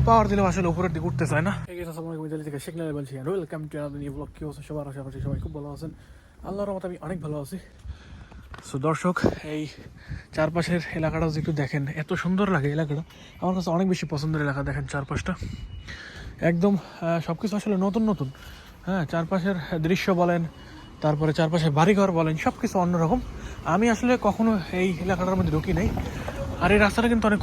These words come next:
উঁচু, আর এই দিকটা অনেক নিচু এদিকে। So গাড়িগুলো রাখছে অন্য রকমভাবে পার্কিং করে। So এই উপরে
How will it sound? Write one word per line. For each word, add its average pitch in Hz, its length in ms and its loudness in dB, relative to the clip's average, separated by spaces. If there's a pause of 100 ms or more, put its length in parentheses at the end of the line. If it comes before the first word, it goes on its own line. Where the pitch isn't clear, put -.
উঁচু, 175 180 2 (320)
আর 175 140 4
এই 180 100 6
দিকটা 214 260 2
অনেক 214 200 6
নিচু 180 200 6 (880)
এদিকে। 160 240 4 (1120)
So - 60 -4 (120)
গাড়িগুলো 220 300 8 (120)
রাখছে 202 220 2
অন্য 185 100 2 (320)
রকমভাবে 175 440 0
পার্কিং 170 280 -2
করে। 165 160 -2 (880)
So 175 80 -2 (680)
এই 180 120 4
উপরে 214 140 0